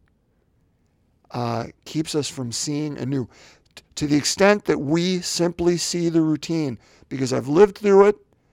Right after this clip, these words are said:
for fifty-six years of my life, and tomorrow's gonna be just like today, so that's all I look for,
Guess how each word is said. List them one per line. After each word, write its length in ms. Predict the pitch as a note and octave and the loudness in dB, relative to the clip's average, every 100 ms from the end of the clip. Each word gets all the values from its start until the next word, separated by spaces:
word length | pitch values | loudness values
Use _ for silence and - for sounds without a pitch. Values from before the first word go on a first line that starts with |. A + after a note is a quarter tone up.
| _ | _
for 420 | - D3+ D#3 D3 - _ _ _ _ | -4 0 2 0 -6 _ _ _ _
fifty-six 640 | - G3 G3+ F#3+ G3+ F#3 | 0 0 0 0 0 0
years 300 | F#3+ G3 F#3 | 2 4 4
of 80 | E3+ | 2
my 180 | E3+ E3 | 2 2
life, 520 | E3+ F#3 A3+ - - _ _ _ _ _ _ - | 4 4 2 -4 -18 _ _ _ _ _ _ -8
and 180 | C#3+ | -6
tomorrow's 400 | C#3 E3+ F#3 G3+ | -4 0 4 4
gonna 160 | F3+ F#3 | 2 0
be 120 | F3+ | -2
just 240 | E3 F#3 G3+ | -2 0 2
like 160 | F#3+ | 2
today, 300 | - E3+ F3 | 2 4 4
so 120 | G3 D3+ | 4 2
that's 220 | D#3 - | 0 4
all 220 | E3+ F#3+ | 4 4
I 100 | E3 | 4
look 260 | D3 G3+ - | 2 0 0
for, 420 | A3+ G#3+ A3 | 2 4 4